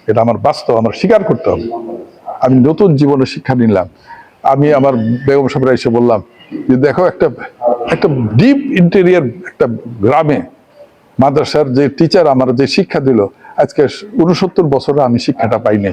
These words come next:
বহু লোকের সাথে চলছি, কিন্তু এটাতে কেউ আমরা চিন্তা করি নাই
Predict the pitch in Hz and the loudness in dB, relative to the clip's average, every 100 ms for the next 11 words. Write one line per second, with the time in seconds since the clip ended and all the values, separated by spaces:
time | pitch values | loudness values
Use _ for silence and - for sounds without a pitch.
0 | - - - 220 277 262 247 185 - 143 | -8 -12 0 2 4 2 2 0 0 0
1 | 135 127 - 110 - - - 139 147 139 | 0 0 -2 -8 -8 -20 -6 -2 0 0
2 | 139 131 165 147 139 135 220 233 196 156 | -2 0 2 2 0 0 2 2 2 2
3 | 143 131 | 2 0